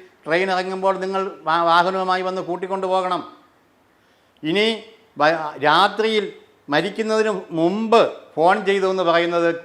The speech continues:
പച്ചക്കള്ളമാണ്. നിർബന്ധിച്ച് ഭാര്യയെ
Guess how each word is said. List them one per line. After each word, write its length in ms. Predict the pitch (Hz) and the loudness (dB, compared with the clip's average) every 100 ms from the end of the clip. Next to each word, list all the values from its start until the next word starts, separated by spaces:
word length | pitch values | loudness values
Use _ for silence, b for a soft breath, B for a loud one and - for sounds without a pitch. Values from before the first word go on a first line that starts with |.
| - - | -12 -2
പച്ചക്കള്ളമാണ്. 1080 | 143 - 180 180 156 175 175 175 185 214 208 - | -2 0 0 2 0 4 4 4 0 -4 -8 -6
നിർബന്ധിച്ച് 840 | 160 160 175 196 190 185 202 226 233 - 147 | -4 -4 0 0 2 -2 -2 -2 -4 -8 -2
ഭാര്യയെ 880 | 151 160 175 180 185 214 214 - | 2 2 2 0 -2 -2 -4 -12